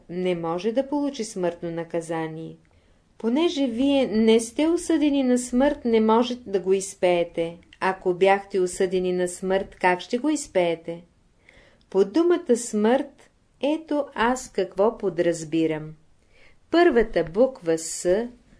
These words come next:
показва вечните промени. М изразява, че слизаш в най-дълбоките места.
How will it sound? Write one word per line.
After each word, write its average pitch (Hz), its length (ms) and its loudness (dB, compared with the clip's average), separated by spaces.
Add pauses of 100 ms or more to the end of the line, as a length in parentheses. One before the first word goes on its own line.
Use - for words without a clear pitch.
(160)
показва 285 600 4
вечните 302 760 0
промени. 165 680 -2 (540)
М 190 200 2
изразява, 247 760 4
че 233 140 -4
слизаш 226 520 -6
в 190 220 2
най-дълбоките 185 1000 0
места. 170 560 -6